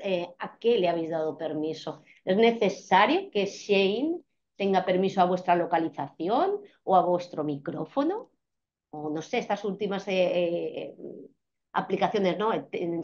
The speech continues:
nosotros nos reímos mucho, ¿no? AliExpress, Temu, em, eh, Shein o Burger King, ¿no? Que no tenemos nada en contra de ellas, cuidado,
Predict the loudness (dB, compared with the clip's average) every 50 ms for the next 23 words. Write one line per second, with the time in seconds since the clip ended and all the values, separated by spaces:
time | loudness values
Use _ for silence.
0 | -6 -6 -6 -6 -4 -2 -2 0 0 2 2 2 4 2 2 2 2 0 0 2
1 | 2 2 2 0 0 -2 -2 0 0 2 0 -2 -4 -4 _ 0 2 2 2 2
2 | 2 2 2 2 0 -2 -4 -4 -4 -4 -4 -2 -2 -2 -2 -2 -4 -4 -6 -8
3 | -12 _ _ _ _ _ _ _ -4 -2 -2 -2 -2 -2 2 4 4 4 4 4
4 | 4 4 4 4 4 2 2 0 0 0 0 0 2 2 0 -2 -4 -4 -2 -2
5 | -2 -2 -2 -2 -4 -2 0 0 0 0 0 -2 -4 -4 -4 -4 -2 0 0 2
6 | 2 2 0 -2 -2 -4 0 2 2 2 0 -2 -6